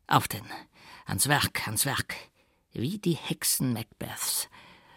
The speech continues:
So werden auch wir in unserem Kessel ein ganz besonderes Gericht zusammenbrauen.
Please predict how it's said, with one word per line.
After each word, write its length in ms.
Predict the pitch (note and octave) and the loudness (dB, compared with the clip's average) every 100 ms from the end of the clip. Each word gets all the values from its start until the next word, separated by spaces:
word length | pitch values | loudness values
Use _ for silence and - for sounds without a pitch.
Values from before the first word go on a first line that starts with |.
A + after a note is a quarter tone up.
| - | -18
So 200 | - - | -4 0
werden 260 | - F3 E3+ | 2 2 4
auch 200 | D3+ - | 2 4
wir 300 | D#3 D#3 C3+ | 8 8 8
in 120 | A#2+ | 6
unserem 420 | B2 A#2+ A2+ A#2 | 6 6 6 4
Kessel 400 | - C3+ B2 B2 | 6 6 6 4
ein 160 | A2+ A2 | 4 4
ganz 300 | B2 A#2+ - | 4 2 2
besonderes 760 | A#2 A2 C3+ C3+ A2 G2+ G#2 | 2 6 6 6 2 0 -2
Gericht 520 | - A#2+ A2+ A#2 - - | 2 2 2 0 -2 -2
zusammenbrauen. 1040 | G#2 F#2 G#2 G#2 G2+ G#2 G2+ G2+ G#2+ G2+ | -2 0 0 0 -2 -4 -4 -4 -4 -8